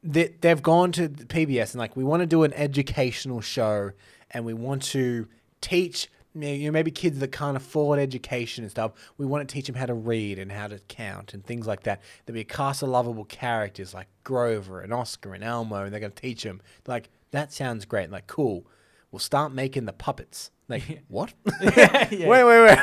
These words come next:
Speaker 1: wait, <laughs> wait, back up. Or they got the pilot back and they're like, "What is this? <laughs>
Speaker 2: Yeah.
Speaker 1: This,
Speaker 2: <laughs> Yeah.
Speaker 1: what?
Speaker 2: Yeah.
Speaker 1: It's a giant bird." <laughs>
Speaker 2: Yeah, that's right. It's pretty insane no matter which order that happened.
Speaker 1: <laughs>
Speaker 2: One that they thought that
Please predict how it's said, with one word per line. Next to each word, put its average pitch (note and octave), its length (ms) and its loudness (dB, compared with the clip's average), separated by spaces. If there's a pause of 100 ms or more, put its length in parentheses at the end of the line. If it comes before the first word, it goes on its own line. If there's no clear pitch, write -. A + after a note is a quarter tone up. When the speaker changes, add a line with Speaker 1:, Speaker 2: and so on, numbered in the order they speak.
(200)
Speaker 1:
wait, A#3 140 10
<laughs> - 0 -
wait, F3+ 220 6
back G#3+ 200 6
up. C#3+ 160 6 (320)
Or G#3 120 10
they G#3 120 8
got F#3+ 200 6
the F3 80 2
pilot F3 520 2
back G#2 280 -4
and C#3 80 -4
they're C#3+ 80 0
like, B2 200 0
"What C4+ 280 2
is C#3 260 4
this? G#3 460 4
<laughs> - 20 6
Speaker 2:
Yeah. B3 100 6
Speaker 1:
This, C#4+ 300 2
Speaker 2:
<laughs> - 40 -14
Yeah. G3 540 -2
Speaker 1:
what? E4+ 320 4 (280)
Speaker 2:
Yeah. F3+ 360 -4
Speaker 1:
It's C3 100 -2
a - 40 2 (200)
giant G3 640 2
bird." A3 500 10
<laughs> - 60 -14 (220)
Speaker 2:
Yeah, G3+ 380 2 (240)
that's - 300 -4
right. G#3 460 -6
It's G3 180 -6
pretty F4 360 -12
insane F#3 520 -10
no E3+ 100 -10
matter D#3 300 -2
which D3+ 400 -12
order C#3+ 320 -6
that B2 180 -10
happened. D#4 500 -6 (360)
Speaker 1:
<laughs> A#3+ 160 -8
Speaker 2:
One A#3+ 260 0
that B3+ 140 -6
they G3 160 0
thought F3+ 320 -2
that E3 220 -2